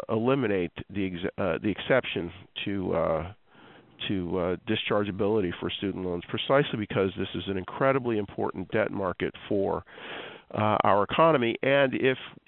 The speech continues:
if we were to allow for them to be, uh, widely or generally dischargeable, um, we would, we would essentially see a drying up of, uh,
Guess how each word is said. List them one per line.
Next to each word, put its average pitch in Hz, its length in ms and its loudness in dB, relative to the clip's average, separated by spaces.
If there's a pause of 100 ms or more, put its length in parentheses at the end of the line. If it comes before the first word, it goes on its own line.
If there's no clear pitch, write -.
(100)
if 123 140 2 (120)
we 135 120 2
were 139 440 4 (140)
to 110 340 2
allow 110 460 4
for 113 80 0
them 104 220 0
to 107 80 -2
be, 101 320 -2
uh, 95 320 0 (120)
widely 113 640 2
or 98 140 0
generally 104 500 0
dischargeable, 110 800 0 (540)
um, 98 500 2
we 120 220 0
would, 107 180 0 (160)
we 117 160 0
would 104 300 -2
essentially 120 580 0
see 101 120 0
a 95 60 2
drying 90 440 0
up 85 220 0
of, 82 160 -4 (200)
uh, 90 140 -2